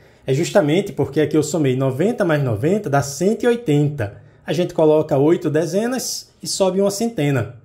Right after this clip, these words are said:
tá bom? E um mais quatro, cinco, mais cinco, dez,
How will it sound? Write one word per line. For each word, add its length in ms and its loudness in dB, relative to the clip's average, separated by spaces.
tá 80 -6
bom? 360 0
E 280 0
um 80 4
mais 200 0
quatro, 280 0
cinco, 460 -2
mais 200 0
cinco, 280 -2
dez, 600 0